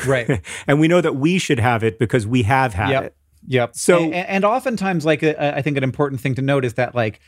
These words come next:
Speaker 1: rights get e-, expanded. Like, sometimes more people get rights and sometimes rights get taken away. But sometimes in order to give m-, ri-, like, more rights to more people, you have to take some rights away from other people.
Speaker 2: Yeah.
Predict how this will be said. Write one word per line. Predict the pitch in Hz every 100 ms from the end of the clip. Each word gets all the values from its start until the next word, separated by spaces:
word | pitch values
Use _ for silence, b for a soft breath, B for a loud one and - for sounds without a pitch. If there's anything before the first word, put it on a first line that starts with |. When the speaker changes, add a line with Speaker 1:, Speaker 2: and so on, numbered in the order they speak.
| _
Speaker 1:
rights | 165 143 139 151 139 175 180 - - - _ _ _ 123 110 -
get | 160 - - - _ - 110 185
e-, | 175 170
expanded. | 170 - 180 151 131 131
Like, | 131 113 135
sometimes | - 156 165 147
more | 143
people | 123 127
get | 123
rights | 113 110 110
and | 123
sometimes | 151 156 151 131 110
rights | 127 117
get | 131
taken | - 117 117
away. | 147 208
But | 131 -
sometimes | 220 262 220 190 156 131 - b
in | 143 147
order | 185 208 202
to | 160 175
give | 131 165 190 135 - _ _ 156
m-, | 147 156
ri-, | 131 180 -
like, | 165 143 139 147
more | 160 185
rights | 175 175 -
to | 147
more | 139 131
people, | 208 214 147 127
you | 135
have | 131
to | 120
take | - 156
some | - - 233 226
rights | 170 131 - -
away | 135 202 196
from | 160 139
other | 180 180 139
people. | 127 104 69 - -
Speaker 2:
Yeah. | 233 269